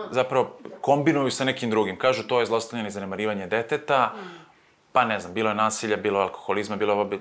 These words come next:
bilo, bilo je ovoga ili onoga." Tako da mi pokušavamo takođe da dođemo do tih podataka. Imali smo situaciju, ovaj,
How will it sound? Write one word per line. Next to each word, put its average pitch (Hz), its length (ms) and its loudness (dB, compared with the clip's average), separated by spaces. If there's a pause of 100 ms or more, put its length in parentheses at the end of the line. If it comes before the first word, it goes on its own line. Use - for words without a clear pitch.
(220)
bilo, 104 240 0
bilo 107 280 0
je 107 60 4
ovoga 107 260 4
ili 98 140 0
onoga." 127 340 0
Tako - 240 0
da 147 240 2 (360)
mi 131 240 -4
pokušavamo 139 460 2
takođe 135 440 4
da 127 80 4
dođemo 113 380 4
do 104 60 2
tih 107 200 -6
podataka. 110 480 0
Imali 117 220 0
smo 101 160 -6
situaciju, 98 760 0 (180)
ovaj, 95 500 -4